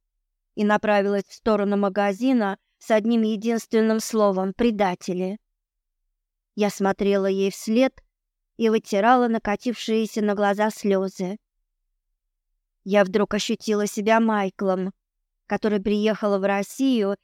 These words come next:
и решил с радостью встретить старых знакомых, которых не видел долгое время. Я знала, что не все в моём доме отнесутся ко мне подобным образом, что есть люди, которые пусть не обрадуются,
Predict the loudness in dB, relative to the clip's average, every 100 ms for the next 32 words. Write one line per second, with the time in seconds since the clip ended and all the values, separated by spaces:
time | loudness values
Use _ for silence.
0 | _ 0 2 2 0 -2 0 2 2 2
1 | -2 -2 -2 -2 -2 -2 -2 -6 -4 -2
2 | 0 -2 -2 -4 -4 -6 -4 -2 -4 -6
3 | _ _ _ -2 0 0 0 -2 -2 -2
4 | -2 -2 0 0 0 -2 0 -2 -2 -4
5 | -6 -8 -16 _ _ _ _ _ _ _
6 | _ _ _ _ _ _ _ _ 2 2
7 | 4 4 4 4 0 0 0 2 2 0
8 | 0 0 -2 -2 0 0 0 -2 -6 -4
9 | -4 -4 -4 -2 0 0 2 2 2 0
10 | 0 0 0 -2 -4 -4 -6 -6 -12 _
11 | _ _ _ _ _ _ _ 2 4 2
12 | 0 -2 0 0 0 -2 0 2 2 0
13 | -2 -4 0 2 2 2 2 2 0 -2
14 | -4 -6 -4 -4